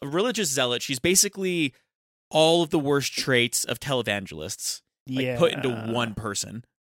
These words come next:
Speaker 2: Like, she actively goes around and tries to take all the things that are happening around them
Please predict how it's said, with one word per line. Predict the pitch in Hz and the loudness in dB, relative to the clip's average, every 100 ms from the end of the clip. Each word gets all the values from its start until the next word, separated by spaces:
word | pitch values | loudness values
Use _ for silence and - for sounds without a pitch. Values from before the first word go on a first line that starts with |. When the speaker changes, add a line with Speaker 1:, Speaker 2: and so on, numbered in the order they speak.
| _ _ _ - | _ _ _ -6
Speaker 2:
Like, | 160 | -4
she | 196 160 | -2 0
actively | 180 175 180 175 | 0 0 -2 0
goes | 165 165 147 | 2 2 0
around | 143 139 135 135 - | -2 -2 -2 -4 -6
and | 139 135 - _ _ _ _ _ _ _ - | -8 -10 -14 _ _ _ _ _ _ _ -8
tries | - 170 185 | 2 2 2
to | 160 | 0
take | 165 - | -2 2
all | 160 160 | 2 2
the | |
things | 160 147 | 0 -2
that | 139 | 0
are | 139 | 0
happening | 135 139 | 0 -2
around | 127 131 135 131 127 | -6 -2 0 -2 -4
them | 123 123 | -6 -8